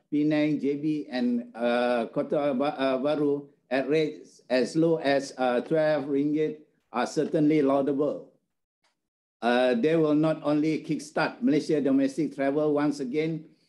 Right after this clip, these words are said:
but also return the liveliness of Langkawi tourism industry after the rough pandemic.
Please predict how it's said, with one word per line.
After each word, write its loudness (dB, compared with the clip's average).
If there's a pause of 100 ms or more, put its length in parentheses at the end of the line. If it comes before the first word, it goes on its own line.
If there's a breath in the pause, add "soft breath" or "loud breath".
(180 soft breath)
but 0
also 2
return 2
the 2
liveliness -2 (460)
of 0
Langkawi 2
tourism 0
industry -2 (340 loud breath)
after 2
the 0
rough -2
pandemic. 0